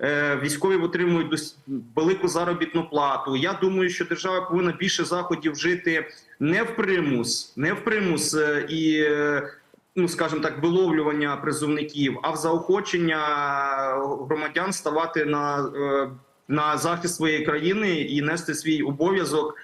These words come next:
шляхом саме заохочення. Це особисто моя думка як, е, громадянина, як людини, адвоката, так, е.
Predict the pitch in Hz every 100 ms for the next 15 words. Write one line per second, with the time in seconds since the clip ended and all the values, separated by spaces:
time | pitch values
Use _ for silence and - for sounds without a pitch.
0 | - - 143 180 175 175 165 147 156 151
1 | 135 - 120 117 196 196 180 185 185 175
2 | 175 202 196 185 165 151 147 143 143 143
3 | 139 - - 135 139 143 156 190 196 147
4 | 135 131 151 170 143 120 120 120 175 175
5 | 120 147 165 - 135 127 123 120